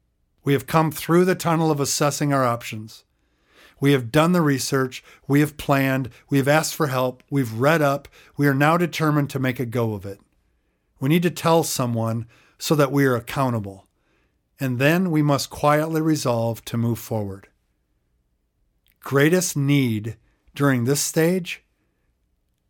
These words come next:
Declare your intention. Make a commitment.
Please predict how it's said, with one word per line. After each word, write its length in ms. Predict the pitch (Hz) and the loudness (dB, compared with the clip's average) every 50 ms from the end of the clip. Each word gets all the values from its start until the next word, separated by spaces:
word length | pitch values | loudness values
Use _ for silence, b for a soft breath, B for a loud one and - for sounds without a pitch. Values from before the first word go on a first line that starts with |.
| _ _ _ _ _ _ _ | _ _ _ _ _ _ _
Declare 540 | - 143 127 120 - - 156 151 151 156 160 | -4 -4 -4 -4 -2 0 2 4 4 4 4
your 200 | 160 156 151 143 | 2 2 2 2
intention. 600 | 139 135 - - 135 131 120 - - 113 98 98 - _ _ _ _ _ _ _ _ _ _ _ _ _ _ _ _ _ _ - | 0 -2 -2 -4 -4 -4 -4 -6 -10 -10 -12 -12 -14 _ _ _ _ _ _ _ _ _ _ _ _ _ _ _ _ _ _ -2
Make 300 | 131 143 156 160 - 175 | 0 2 2 2 0 -2
a 40 | |
commitment. 640 | 156 - 160 151 151 151 147 123 117 113 113 - - | -2 0 0 0 2 0 0 -2 -6 -10 -10 -12 -18